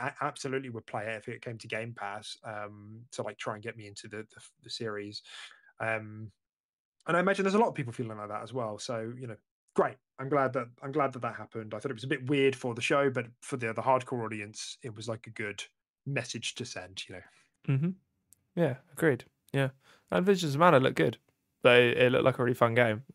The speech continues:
Speaker 2: Um, maybe a bit, um, the goofy side for me, uh, in terms of those R P Gs. Like, I, I do like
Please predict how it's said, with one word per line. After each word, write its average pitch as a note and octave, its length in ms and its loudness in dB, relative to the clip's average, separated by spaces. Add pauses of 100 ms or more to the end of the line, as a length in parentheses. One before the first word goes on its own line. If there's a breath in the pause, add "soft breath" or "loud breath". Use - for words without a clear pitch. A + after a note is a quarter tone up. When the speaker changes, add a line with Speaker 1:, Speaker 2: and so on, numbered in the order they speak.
Speaker 2:
Um, A2+ 440 0 (600 soft breath)
maybe C3+ 760 6
a G#2+ 80 -2
bit, - 280 2 (600)
um, A2 320 4
the A#2 80 2
goofy B2+ 380 -2
side G#2+ 460 0
for - 120 -6
me, G#2 380 0 (160)
uh, A2+ 260 6
in A#2 120 2
terms A2 320 2
of A2 80 -4
those G#2+ 200 2
R G2+ 160 0
P A2 140 -8
Gs. G2+ 400 -4
Like, G#2+ 160 -2
I, A2+ 100 6 (120)
I A2+ 100 6
do A2+ 220 2
like A2 420 0